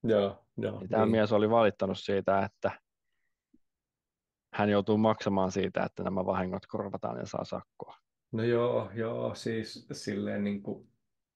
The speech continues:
Speaker 1: joo, voisin kuvitella, että on niinku ihan silleen, että jos se, jos se sovitellaan ja ennakkotapauksissa ei oo-, ei ollut niinku hintava juttu, et, et on mennyt tolleen, mut sit mä mietin samalla, että niinku,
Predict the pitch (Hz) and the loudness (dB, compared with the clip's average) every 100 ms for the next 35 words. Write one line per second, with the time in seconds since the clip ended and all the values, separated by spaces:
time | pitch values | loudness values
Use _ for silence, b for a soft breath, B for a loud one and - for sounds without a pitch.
0 | _ 107 98 98 98 101 98 95 95 95 | _ -2 0 2 4 2 2 -4 -4 -4
1 | 90 92 92 92 92 _ _ 101 98 95 | -4 -4 -4 -4 -8 _ _ -2 -2 -4
2 | 95 101 98 95 - - 52 52 - - | -6 -6 -6 -8 -8 -6 -4 -4 -4 -8
3 | _ - - - 107 - - 80 - 98 | _ -8 -6 -8 -8 -10 -14 -10 -4 -2
4 | 104 - 104 107 101 101 101 98 98 98 | 0 2 4 2 4 4 4 4 4 2
5 | 98 - 92 87 95 92 101 - 101 101 | 0 -4 -6 -2 -2 -2 -6 -2 -2 0
6 | 98 - - 104 92 98 95 92 92 101 | -2 -4 -4 0 2 0 -2 -2 2 4
7 | 101 95 92 90 90 - - 101 - _ | 4 4 2 2 0 -4 -8 -8 -8 _
8 | _ - 95 78 _ _ 135 107 98 87 | _ -4 -4 -4 _ _ -14 -10 -6 -2
9 | 87 87 90 - 95 92 90 87 90 - | 0 0 -2 -2 2 4 4 0 -4 -8
10 | - 101 - 92 92 95 95 92 95 90 | -2 0 0 0 2 0 -2 -4 -2 0
11 | 90 87 87 - 101 95 101 - | 0 -2 -4 -6 -4 -2 -2 -4